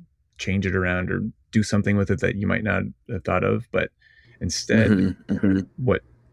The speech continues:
Speaker 1: Turan reports is that Nolan envisioned Oppenheimer not as a biography, quote, "A formula that you write into can be creatively stifling,"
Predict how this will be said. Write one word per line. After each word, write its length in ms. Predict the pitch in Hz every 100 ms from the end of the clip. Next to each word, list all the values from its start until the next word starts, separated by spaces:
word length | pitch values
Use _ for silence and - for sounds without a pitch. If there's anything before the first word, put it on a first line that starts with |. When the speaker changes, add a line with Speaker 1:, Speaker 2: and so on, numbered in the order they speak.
| -
Speaker 1:
Turan 340 | - 95 92
reports 480 | 90 90 95 95 -
is 200 | 82 85
that 220 | 87 -
Nolan 320 | 107 95 95
envisioned 440 | 73 95 104 101 - 101
Oppenheimer 600 | 123 - - 113 110 101
not 240 | 104 120
as 160 | 139 120
a 60 |
biography, 800 | 98 92 147 165 127 - 95 123 _ _ _ _ _ _ _ _ _ -
quote, 260 | 110 95 _
"A 80 | 120
formula 420 | 107 117 113 110
that 160 | 107 104
you 100 | 101
write 180 | 101 98
into 280 | 110 110 107
can 120 | 104
be 120 | 95
creatively 560 | - 95 95 101 98 95
stifling," 540 | - 139 135 101 120